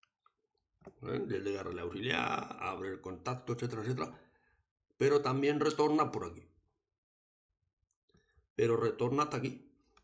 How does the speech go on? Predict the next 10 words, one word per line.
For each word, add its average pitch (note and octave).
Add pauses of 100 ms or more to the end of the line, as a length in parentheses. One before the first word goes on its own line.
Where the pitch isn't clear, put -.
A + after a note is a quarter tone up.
(880)
Y B2+
retorna B2+
por C#3
aquí, G3 (1000)
hasta A#2
aquí. A2+ (1200)
Y G2+
retorna G#2+
por -
aquí, D3+